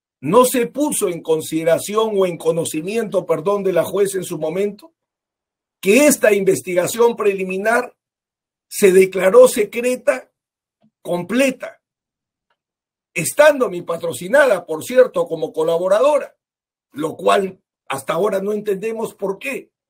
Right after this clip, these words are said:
y se declaró secreta toda la investigación, no algunos actos de investigación como señala la norma. Y adicionalmente, señora juez, no se nos notificó,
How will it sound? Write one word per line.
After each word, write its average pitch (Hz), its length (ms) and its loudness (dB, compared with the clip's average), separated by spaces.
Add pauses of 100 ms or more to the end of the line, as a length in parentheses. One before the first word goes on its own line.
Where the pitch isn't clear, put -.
(500)
y 208 120 -2
se 214 200 2
declaró 196 520 2
secreta 277 880 -4
toda 294 300 2
la 175 80 -6
investigación, 170 840 -2 (580)
no 254 300 4
algunos 240 600 0
actos 233 340 -2
de 180 80 -6
investigación 175 800 -4
como 190 220 -6
señala 226 440 -6
la 208 120 0
norma. 285 440 -2 (920)
Y 143 140 -2
adicionalmente, 208 1080 0
señora 208 400 -2
juez, 190 460 -4 (1500)
no 285 240 6
se 302 200 -2
nos 233 240 0
notificó, 202 880 0